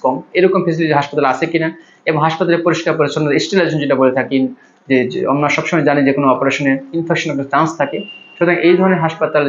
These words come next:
যেখানে ইনফেকশন চান্স একেবারেই প্রায় জিরো পার্সেন্ট, এরকম হাসপাতালে যখন আমি একটা সার্জারি করব,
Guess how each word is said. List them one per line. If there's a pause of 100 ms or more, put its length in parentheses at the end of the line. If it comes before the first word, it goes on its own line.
যেখানে (100)
ইনফেকশন (100)
চান্স (240)
একেবারেই
প্রায়
জিরো
পার্সেন্ট, (420)
এরকম (100)
হাসপাতালে
যখন (100)
আমি (240)
একটা
সার্জারি
করব,